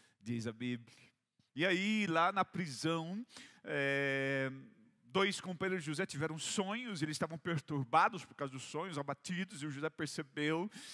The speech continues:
e José teve a capacidade, ele foi capacitado por Deus para interpretar o sonho daqueles dois colegas de prisão, e por causa disso, José um dia foi levado para a presença de Faraó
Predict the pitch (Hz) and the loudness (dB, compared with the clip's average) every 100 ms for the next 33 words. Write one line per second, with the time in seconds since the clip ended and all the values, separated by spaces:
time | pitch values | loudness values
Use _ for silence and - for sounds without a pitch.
0 | - 156 160 165 185 202 - 175 185 196 | -12 -8 -6 2 6 6 4 0 2 0
1 | 202 202 - - - 156 156 156 151 151 | 0 0 -8 -20 0 6 8 10 10 8
2 | 147 180 - 143 147 139 165 220 160 151 | 6 0 -2 -4 -2 4 4 4 0 -4
3 | 175 160 165 160 - 185 196 - 151 175 | -4 -6 -6 -6 -2 -2 -2 -2 -2 -2
4 | - 165 160 160 151 - 139 - 170 165 | -2 -2 -2 0 -2 -2 -4 -2 -4 -4
5 | - 208 208 240 185 131 139 156 143 151 | -2 0 4 4 2 0 -4 -4 -6 -4
6 | 160 - 143 160 202 135 123 127 120 131 | -4 -4 -4 -2 -2 -4 -6 -10 -4 2
7 | 135 143 170 - - - - - 131 135 | 2 2 -4 -8 -16 -16 -12 -2 2 2
8 | 139 135 135 135 - 156 160 156 139 180 | 2 2 0 -2 -4 -6 -4 -2 -2 -2
9 | 156 139 120 120 107 131 139 127 127 127 | -4 -6 -8 -8 -2 2 4 2 0 -4
10 | 127 120 135 139 139 135 123 135 135 135 | -8 -6 -4 -2 -2 -2 -6 -6 -4 -2
11 | 139 156 139 120 107 - - 107 113 117 | -2 0 2 2 0 -6 -14 -6 -4 -4
12 | 110 110 107 120 117 113 - 147 151 123 | -6 -8 -6 -8 -8 -10 -6 0 2 4
13 | 120 | 4